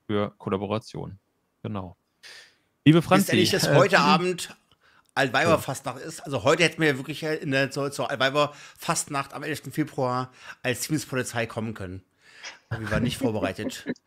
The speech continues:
Speaker 1: <laughs>
Speaker 2: mit Kostümen. Leider bin
Speaker 1: Mal
Speaker 2: ich
Speaker 1: gucken,
Speaker 2: kein
Speaker 1: was das jetzt für
Speaker 2: Karnevalist,
Speaker 1: die
Speaker 2: sonst hätte ich das
Speaker 1: folgenden
Speaker 2: auch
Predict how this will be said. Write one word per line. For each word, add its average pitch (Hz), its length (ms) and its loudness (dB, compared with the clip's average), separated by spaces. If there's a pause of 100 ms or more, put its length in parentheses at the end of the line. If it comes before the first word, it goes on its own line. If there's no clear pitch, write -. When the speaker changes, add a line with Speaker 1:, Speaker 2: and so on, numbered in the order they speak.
Speaker 1:
<laughs> - 280 -6
Speaker 2:
mit 131 140 0
Kostümen. 120 680 0 (1200)
Leider 120 240 0
bin 110 60 -10
Speaker 1:
Mal 123 100 6
Speaker 2:
ich - 60 0
Speaker 1:
gucken, 156 140 6
Speaker 2:
kein 131 80 2
Speaker 1:
was 151 120 6
das - 80 4
jetzt 139 80 4
für 113 60 2
Speaker 2:
Karnevalist, 139 260 0
Speaker 1:
die 147 60 4
Speaker 2:
sonst 135 140 -2
hätte 170 100 6
ich 180 80 2
das 165 120 4
Speaker 1:
folgenden 143 160 2
Speaker 2:
auch - 140 -14